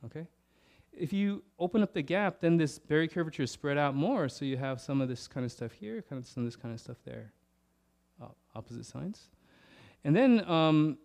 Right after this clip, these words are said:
you know, basically the M O S two has the same, because the Hamiltonian is basically the same, you have the same type of action, um, as well. And the thing is, these all come from the same place.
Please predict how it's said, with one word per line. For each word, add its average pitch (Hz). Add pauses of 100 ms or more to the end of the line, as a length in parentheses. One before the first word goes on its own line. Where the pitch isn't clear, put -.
(100)
you 170
know, 196
basically 185
the 147
M 147
O 151
S 147
two 214 (520)
has 139 (160)
the 131
same, 160 (280)
because 151
the 151
Hamiltonian 160
is 113
basically 127
the 151
same, 123
you 123
have 123
the 117
same 131
type 127
of 123
action, 139 (680)
um, 107 (500)
as 123
well. 139 (420)
And 147
the 151
thing 226
is, 147
these 175
all 170
come 165
from 160
the 147
same 151
place. -